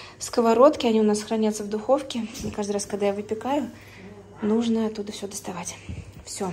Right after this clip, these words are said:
сейчас, э, положу тесто в формочки. Андрюш, хватит тесто подъедать, все это соберу.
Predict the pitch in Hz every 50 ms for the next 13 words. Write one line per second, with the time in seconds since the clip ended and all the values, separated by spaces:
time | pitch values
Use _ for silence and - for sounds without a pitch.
0 | 180 - - - - - 202 190 - - - - - 190 190 190 - 208 202 202
1 | 202 202 196 190 190 - - - - - - - - - - - - - - -
2 | - - - 226 214 190 196 - - 190 - - - 202 190 185 190 214 214 -
3 | - - 320 320 320 - - - 226 214 208 208 214 208 208 - 226 233 - -
4 | 185 196 - - - - 196 196 202 196 196 190 190 - - - - 208 202 202
5 | 196 - - 202 196 214 214 254 349 440 440